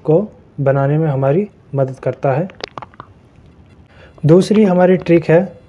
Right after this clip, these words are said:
चावल उत्पादक प्रमुख देशों के लिए और ट्रिक है चावल सीबीआई ने पकड़ा है। तो चावल बराबर चावल, C for चीन, B for भारत, I for इंडोनेशिया ने पकड़ा है।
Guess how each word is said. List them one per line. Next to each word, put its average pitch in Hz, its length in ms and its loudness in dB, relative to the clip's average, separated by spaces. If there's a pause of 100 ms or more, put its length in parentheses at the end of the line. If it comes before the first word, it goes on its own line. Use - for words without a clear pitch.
चावल 160 300 4
उत्पादक 165 460 2
प्रमुख 156 260 2
देशों 135 320 0
के 151 120 2
लिए 175 240 2 (360)
और 165 200 4
ट्रिक 185 240 2
है 190 280 2 (380)
चावल 165 380 4 (140)
सीबीआई 160 540 4
ने 160 120 4
पकड़ा 151 380 0
है। 147 200 0 (540)
तो 147 100 4
चावल 160 440 4
बराबर 165 440 2 (240)
चावल, 139 320 0 (320)
C 160 220 2
for 170 280 4 (260)
चीन, 160 340 2 (240)
B 147 260 2
for 170 260 4 (280)
भारत, 139 420 0 (200)
I 156 160 4
for 170 240 4 (200)
इंडोनेशिया 147 680 0 (400)
ने 151 200 4
पकड़ा 175 400 2
है। 180 140 4